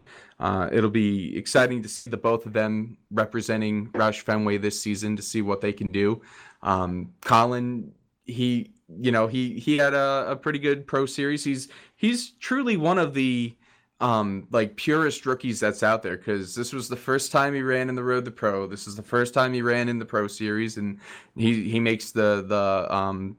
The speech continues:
the World Championship Series on his first try. So, uh, really exciting to see him,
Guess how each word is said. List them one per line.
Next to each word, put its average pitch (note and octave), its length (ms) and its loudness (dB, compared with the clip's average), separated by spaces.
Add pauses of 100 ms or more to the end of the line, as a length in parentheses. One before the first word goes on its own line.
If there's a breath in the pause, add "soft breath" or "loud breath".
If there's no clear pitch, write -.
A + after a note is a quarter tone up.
the G2 320 0
World A2+ 180 4
Championship G#2 540 -4
Series G2+ 320 -2
on F#2+ 180 -2 (220)
his - 100 -14
first F#2 300 -2
try. F2+ 240 0
So, F#2 320 -2 (280 loud breath)
uh, F#2+ 300 4
really D3 240 2
exciting B2 380 2
to G#2 60 -8
see A2 520 -4 (220)
him, A2 420 2